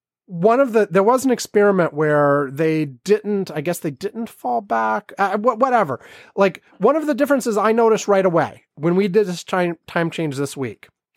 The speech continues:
is there's more, y-, y-, y-, the, there's less light in the evening, but there's more nut light in the morning. So if you're getting kids ready for school in the morning, if they're gonna wait for the school bus in the morning, yes, they don't, don't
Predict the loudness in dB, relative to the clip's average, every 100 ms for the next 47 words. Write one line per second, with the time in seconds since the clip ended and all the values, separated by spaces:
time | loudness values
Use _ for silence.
0 | _ _ _ _ 2 2 2 -4 0 0
1 | 2 0 2 2 2 -2 -6 _ _ _
2 | _ _ -4 -4 -4 -4 -6 -4 -2 -2
3 | -2 -2 0 0 2 0 0 -2 -2 -2
4 | 0 -2 -2 -4 -4 -2 2 2 0 -2
5 | -2 -4 -2 -2 -2 -2 -4 -6 -12 -20
6 | -20 -20 -4 0 0 0 -2 2 2 0
7 | 0 -2 0 0 -2 -4 -6 -2 0 2
8 | 2 4 4 4 2 0 -2 -4 -2 0
9 | 0 -2 -2 -4 -4 -4 -2 0 0 -2
10 | 0 2 2 2 -2 -6 -20 -4 -2 -2
11 | -4 -10 -4 0 0 0 -6 -20 -4 0
12 | 0